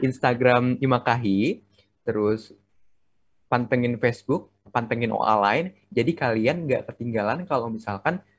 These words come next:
eh, ada acara I P S A yang menarik, guys. Kayak contohnya, eh, Kak Marin bilang kan ya waktu itu, eh, I P S A Animal Welfare Week itu tuh sangat menambah insight gitu ya soal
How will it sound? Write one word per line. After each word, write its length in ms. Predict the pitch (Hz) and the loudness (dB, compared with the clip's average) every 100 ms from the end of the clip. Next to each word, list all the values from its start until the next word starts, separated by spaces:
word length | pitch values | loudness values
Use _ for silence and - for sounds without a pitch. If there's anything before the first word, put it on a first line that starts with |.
| _ _ | _ _
eh, 460 | 123 117 117 113 117 | -2 0 0 0 -2
ada 360 | - - 127 131 | -4 -4 0 2
acara 560 | 127 127 110 113 180 - | 0 -4 -6 -6 -8 -6
I 160 | 123 | -6
P 160 | - 113 | -2 -4
S 160 | 110 156 | -2 -4
A 80 | |
yang 80 | 156 | -2
menarik, 240 | 165 180 151 | 0 -2 0
guys. 480 | 147 131 - - _ - - _ | -2 -2 -10 -20 _ -20 -20 _
Kayak 240 | - 120 117 | 0 2 2
contohnya, 400 | 127 139 170 170 - _ - | 2 2 2 0 -6 _ 2
eh, 240 | 131 131 | 4 4
Kak 160 | 127 151 | 2 2
Marin 320 | 143 160 165 | 4 2 4
bilang 240 | 131 143 175 | 4 4 2
kan 160 | 107 | -2
ya 160 | 120 110 | -2 -4
waktu 240 | 110 120 | -4 0
itu, 240 | 151 156 156 _ _ | 2 2 0 _ _
eh, 320 | 110 107 101 | -2 0 0
I 40 | 110 | 0
P 40 | 117 113 | 0 0
S 160 | - - | -4 -2
A 320 | 135 139 - _ _ - | 0 0 -2 _ _ -4
Animal 320 | 117 120 117 | -2 0 2
Welfare 420 | 117 117 127 117 123 | 2 2 2 4 6
Week 320 | 127 131 - | 4 2 -6
itu 160 | - | -10
tuh 480 | 143 170 156 - - _ _ _ _ | 0 6 6 4 -2 _ _ _ _
sangat 320 | - 123 127 - _ 147 | -6 0 0 0 _ 0
menambah 320 | 143 143 143 | 2 4 4
insight 400 | 147 139 139 147 | 2 0 -2 -2
gitu 160 | 107 98 | -2 -2
ya 160 | 143 - _ _ | -2 -6 _ _
soal 260 | - 123 | -4 0